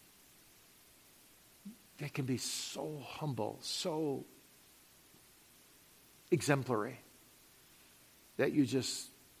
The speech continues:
you feel so immature beside them because they've learned to cope with affliction. And that affliction has broken them and rebuilt them in Christ.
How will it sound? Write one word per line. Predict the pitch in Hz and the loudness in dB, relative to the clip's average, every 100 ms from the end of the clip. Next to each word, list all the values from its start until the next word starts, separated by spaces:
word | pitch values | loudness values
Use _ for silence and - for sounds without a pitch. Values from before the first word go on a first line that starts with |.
| - - | -20 2
you | - | 6
feel | 160 165 | 8 8
so | 135 170 143 | 8 8 8
immature | 139 127 - 196 127 107 | 6 2 4 6 6 2
beside | 135 113 151 - | -2 0 0 0
them | - - - - - - - - - - - - | -4 -10 -18 -20 -20 -20 -20 -20 -20 -20 -20 -16
because | 135 175 147 | 2 4 6
they've | 151 | 6
learned | 131 185 196 | 8 8 6
to | 139 | 2
cope | - 180 175 | 6 6 6
with | 127 | 0
affliction. | 123 165 185 - - - - - - - - - - - - - - - - - - - - - - - - - | 0 0 0 -2 -6 -14 -20 -20 -20 -20 -20 -20 -20 -20 -20 -20 -20 -20 -20 -20 -20 -20 -20 -20 -20 -20 -10 4
And | 139 | 6
that | 139 | 6
affliction | - 180 180 131 | 8 6 6 2
has | 117 | 2
broken | 92 139 160 135 | 8 8 10 6
them | 113 - - - - - - - - - - - - - | 2 -6 -12 -20 -20 -20 -20 -20 -20 -20 -20 -20 -20 -8
and | - 123 | 0 8
rebuilt | 143 117 139 143 | 8 10 10 10
them | 110 95 - - - - - - - - | 4 0 -4 -14 -20 -20 -20 -20 -20 -6
in | 139 117 | -2 2
Christ. | 117 113 107 - | 4 4 2 -4